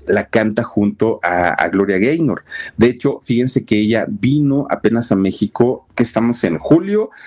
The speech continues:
vino en abril, estuvo, eh, aquí en México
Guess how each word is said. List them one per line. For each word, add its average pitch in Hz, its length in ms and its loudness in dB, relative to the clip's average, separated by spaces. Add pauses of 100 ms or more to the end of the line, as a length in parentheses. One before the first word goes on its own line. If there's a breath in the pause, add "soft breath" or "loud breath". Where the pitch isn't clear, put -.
(140)
vino 135 580 0
en 139 500 0
abril, 120 680 0
estuvo, 120 560 0
eh, 104 180 0
aquí 95 200 -2
en 123 100 2
México 120 420 0